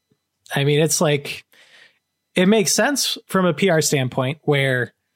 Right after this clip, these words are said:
these games are very, very similar. There's, like,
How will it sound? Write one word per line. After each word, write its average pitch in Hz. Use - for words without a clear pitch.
these 170
games 160
are 139
very, 151
very 143
similar. 123
There's, 139
like, 127